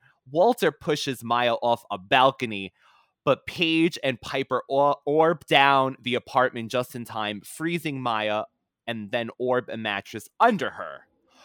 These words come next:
Rob, no way in hell would that have mattress stopped that fall at that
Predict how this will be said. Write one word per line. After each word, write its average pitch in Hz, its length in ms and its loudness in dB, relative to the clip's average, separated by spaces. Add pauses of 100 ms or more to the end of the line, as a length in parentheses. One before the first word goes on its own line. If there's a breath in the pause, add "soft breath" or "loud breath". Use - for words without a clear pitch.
(320 soft breath)
Rob, 147 600 6
no 151 340 2
way 180 340 2
in 143 220 -6
hell 120 580 -4
would 107 220 -6
that 135 180 0
have 135 180 -6
mattress 113 460 -10
stopped 107 680 -4
that 107 260 -4
fall 101 400 -6
at 101 160 -12
that 104 220 -4